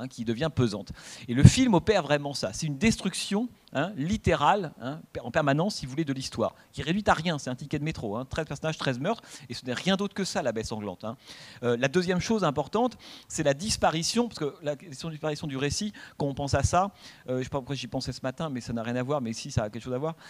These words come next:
c'est, euh, je pensais au film de Howard Hawks, par exemple. Euh, là, on, ça n'a rien à voir, mais c'est intéressant de se dire que, euh,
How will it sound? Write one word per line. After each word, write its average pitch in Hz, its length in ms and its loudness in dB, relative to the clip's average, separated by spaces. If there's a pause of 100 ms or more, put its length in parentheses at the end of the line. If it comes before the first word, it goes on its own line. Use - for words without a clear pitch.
(200)
c'est, 151 220 4
euh, 147 420 0
je - 80 -6
pensais 156 220 -4
au 180 60 2
film 208 180 0
de 151 40 4
Howard 127 280 2
Hawks, - 340 -6 (160)
par 117 140 -8
exemple. 104 400 -12 (380)
Euh, 107 420 -2
là, 123 180 0
on, 110 80 -6
ça 110 100 -10
n'a 107 100 -6
rien 117 140 -4
à 131 60 2
voir, 185 300 2
mais 123 240 -6 (360)
c'est - 180 -2
intéressant 143 420 4
de 147 140 2
se 131 40 -2
dire 165 240 -2
que, 151 180 4 (360)
euh, 135 180 2